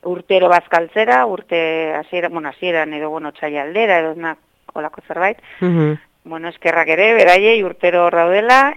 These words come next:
Speaker 1: eta, e, bueno, gauza pila bat, edo zen gauza behar dugule, kontatzen dugu beraiekin, eta beraiek daude gutaz arras pendiente, bai.
Speaker 2: Mhm.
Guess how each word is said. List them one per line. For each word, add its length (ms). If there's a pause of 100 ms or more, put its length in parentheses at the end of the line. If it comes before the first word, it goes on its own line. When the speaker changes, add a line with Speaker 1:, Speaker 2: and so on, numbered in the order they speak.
Speaker 1:
eta, 1300
e, 600
bueno, 380 (600)
gauza 320
pila 280
bat, 180
edo 240
zen 140
gauza 320
behar 200
dugule, 420
kontatzen 460
dugu 220
beraiekin, 560
eta 300
beraiek 400
daude 220
gutaz 520
arras 340
pendiente, 540
bai. 160
Speaker 2:
Mhm. 480